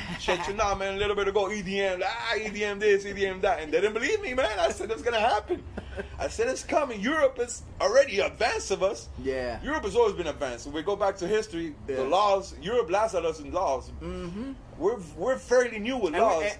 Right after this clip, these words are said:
Speaker 2: and they're,
Speaker 1: The
Speaker 2: and
Speaker 1: eighteen hundreds, you know?
Speaker 2: Yeah.
Speaker 1: Like, come on, you know? So
Speaker 2: Yeah. And there's still things that I think we should be able to adapt, adapt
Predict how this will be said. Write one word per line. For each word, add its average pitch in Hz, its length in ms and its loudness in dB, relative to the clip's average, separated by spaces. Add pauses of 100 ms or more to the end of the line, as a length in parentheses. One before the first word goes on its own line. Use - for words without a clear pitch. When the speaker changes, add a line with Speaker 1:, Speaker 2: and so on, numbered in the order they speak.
Speaker 2:
and 190 160 -2
they're, 208 100 0
Speaker 1:
The 175 100 -6
Speaker 2:
and 190 100 -2
Speaker 1:
eighteen 214 260 -4
hundreds, 202 360 0
you 190 100 -4
know? 175 80 4
Speaker 2:
Yeah. 151 260 2
Speaker 1:
Like, - 300 -14
come 202 180 -2
on, 135 200 -2
you 139 60 -8
know? 170 160 0
So 185 240 -2
Speaker 2:
Yeah. 139 300 -2
And 170 120 -2
there's 208 140 2
still 269 280 -2
things 233 280 -4
that 190 140 4
I - 40 2
think 190 200 -4
we 196 120 -4
should 185 220 -6
be 180 120 0
able 175 180 -4
to 160 360 0
adapt, 151 540 0
adapt 139 560 -2